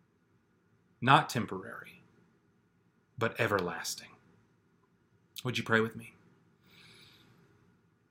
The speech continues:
Father, in this moment, um, I'm, I'm just very much aware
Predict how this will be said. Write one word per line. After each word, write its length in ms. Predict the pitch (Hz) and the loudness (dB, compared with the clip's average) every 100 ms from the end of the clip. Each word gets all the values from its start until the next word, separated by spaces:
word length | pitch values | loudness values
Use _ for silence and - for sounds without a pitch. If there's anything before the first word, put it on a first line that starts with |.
| _ - - _ _ _ _ _ _ _ _ _ _ _ - - | _ -20 -20 _ _ _ _ _ _ _ _ _ _ _ -20 4
Father, 340 | 127 117 117 | 8 10 8
in 220 | 117 110 | 6 2
this 200 | 120 127 | 4 4
moment, 500 | 110 113 113 98 104 - - - _ _ _ _ _ _ _ _ _ _ _ _ _ _ _ - | 4 4 4 2 -2 -10 -20 -20 _ _ _ _ _ _ _ _ _ _ _ _ _ _ _ -18
um, 240 | 110 107 107 - | -16 -16 -16 2
I'm, 240 | 113 110 - | 4 4 2
I'm 140 | 113 | 0
just 260 | 110 107 - | 2 -2 -4
very 320 | 127 110 123 | 0 6 6
much 180 | 123 120 | 6 4
aware 640 | 127 104 101 95 101 104 | 2 4 2 0 -4 -8